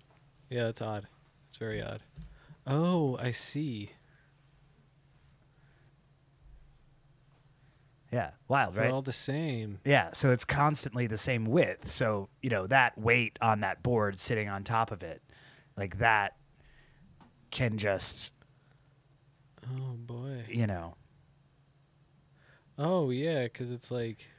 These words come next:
Speaker 1: oh, when you see it rolling,
Speaker 2: Mm-hmm.
Speaker 1: 'cause you're going from, I see.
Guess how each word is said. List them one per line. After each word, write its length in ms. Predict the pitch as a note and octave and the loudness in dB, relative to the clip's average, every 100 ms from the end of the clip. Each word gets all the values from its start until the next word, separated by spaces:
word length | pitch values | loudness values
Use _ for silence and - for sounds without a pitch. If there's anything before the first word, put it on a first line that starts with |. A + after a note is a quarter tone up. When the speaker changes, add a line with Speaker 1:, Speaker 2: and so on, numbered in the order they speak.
| _ - | _ -12
Speaker 1:
oh, 160 | C3 B2+ | -6 -4
when 80 | B2 | -4
you 80 | A#2+ | -6
see 180 | C3 | -6
it 80 | B2 A2 | -8 -6
rolling, 500 | A#2+ B2 A#2+ G#2+ G#2+ - - - - - - | -6 -4 -4 -6 -10 -18 -20 -20 -20 -20 -16
Speaker 2:
Mm-hmm. 280 | A2 F2 F2 E2+ - | -14 -12 -14 -14 -14
Speaker 1:
'cause 120 | B2 | -10
you're 80 | B2 | -8
going 300 | A#2+ A#2+ A#2 | -6 -6 -8
from, 340 | - A#2 A2 G#2 _ A#2+ | -10 -12 -12 -14 _ -12
I 100 | A#2+ | -10
see. 500 | - - D3 A2 | -10 -10 -14 -16